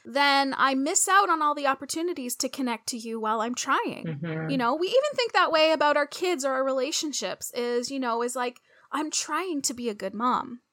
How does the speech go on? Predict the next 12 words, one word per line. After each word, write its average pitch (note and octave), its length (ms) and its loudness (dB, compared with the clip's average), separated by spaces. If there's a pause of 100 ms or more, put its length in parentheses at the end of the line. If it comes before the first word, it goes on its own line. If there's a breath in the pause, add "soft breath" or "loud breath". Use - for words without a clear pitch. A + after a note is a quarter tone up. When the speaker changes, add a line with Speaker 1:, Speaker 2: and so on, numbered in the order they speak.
(160)
Speaker 1:
And C4+ 140 -2
some C#4+ 200 2
days E4 200 2
I C#4+ 100 2
get C4+ 220 2
it A#3 140 2
and B3+ 120 -2
some C4 180 0
days C4 180 0
I A3+ 120 -2
don't. C4+ 400 2 (440 soft breath)
But D4+ 160 0